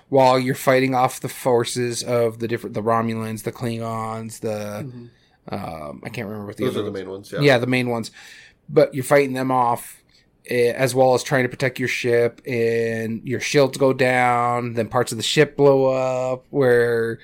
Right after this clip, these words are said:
Speaker 1: in the other games, it's just like, "Hey, you lost an outer wall, and now the castle." But this, this one feels thematic to the
Speaker 2: Mm-hmm.
Speaker 1: point where, like, "Oh, I got shot by the bird of prey," or the, the Romulan ship turned invisible,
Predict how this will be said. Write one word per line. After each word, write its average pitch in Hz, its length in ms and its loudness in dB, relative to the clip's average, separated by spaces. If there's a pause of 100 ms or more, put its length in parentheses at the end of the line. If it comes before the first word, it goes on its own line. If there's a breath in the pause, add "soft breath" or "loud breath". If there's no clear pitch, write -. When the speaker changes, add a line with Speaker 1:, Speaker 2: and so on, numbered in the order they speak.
(480 loud breath)
Speaker 1:
in 139 180 2
the 139 140 4
other 151 140 6
games, 139 340 2
it's - 180 -10
just 143 260 -2
like, 123 220 2
"Hey, 127 220 -2
you 127 140 0
lost 123 260 0
an 120 80 -6
outer 117 280 0
wall, 113 400 -2
and 117 260 -4
now 113 200 -4
the 135 80 -12
castle." 117 340 0
But 107 160 -4
this, 165 220 6
this 165 240 2
one 156 180 4
feels 139 720 -2
thematic 120 840 -4 (480 loud breath)
to 147 80 -2
the 139 80 4
Speaker 2:
Mm-hmm. 139 60 -6
Speaker 1:
point 135 220 4
where, 131 120 0
like, 117 240 -2
"Oh, 135 260 2
I 123 160 0
got 123 220 0
shot 123 380 2
by 127 120 0
the 117 80 -2
bird 120 200 -2
of 107 80 -8
prey," 113 440 0
or 113 580 -2
the, 113 340 -2
the 117 100 -6
Romulan 123 460 0
ship - 220 -4
turned 131 280 -2
invisible, 123 840 0